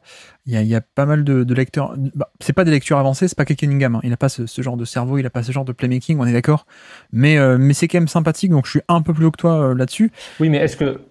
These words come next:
Speaker 2: pardon, est-ce, est-ce que t'es haut au point de te dire que ça pourrait être le meneur principal d'une équipe ?
Speaker 1: Non, non, non. Mais
Speaker 2: Ouais.
Speaker 1: en même temps,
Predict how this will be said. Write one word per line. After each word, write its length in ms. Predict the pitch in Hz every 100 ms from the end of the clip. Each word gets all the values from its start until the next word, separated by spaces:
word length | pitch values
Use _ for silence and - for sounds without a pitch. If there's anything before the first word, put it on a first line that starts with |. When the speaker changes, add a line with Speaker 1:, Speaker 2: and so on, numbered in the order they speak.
| _ _ _ - -
Speaker 2:
pardon, 240 | - 127 131
est-ce, 140 | - 165
est-ce 220 | 143 -
que 240 | 156 139 120 - _ _
t'es 140 | 127
haut 240 | 127 156
au 60 | 151
point 220 | 113 143
de 40 | 135
te 80 | 127
dire 220 | 139 151
que 80 | 113
ça 140 | 120
pourrait 220 | - 127
être 100 | 131
le 40 | 117
meneur 220 | 117 123
principal 480 | - 117 120 131 123
d'une 120 | 110
équipe ? 280 | 104 107 - _ _ _ _ _ _ _
Speaker 1:
Non, 200 | 147 190 _ -
non, 100 | 160
non. 120 | 120 -
Mais 160 | 127
Speaker 2:
Ouais. 100 | 131 95 _ -
Speaker 1:
en 120 | 135
même 220 | 151 151
temps, 220 | 190 208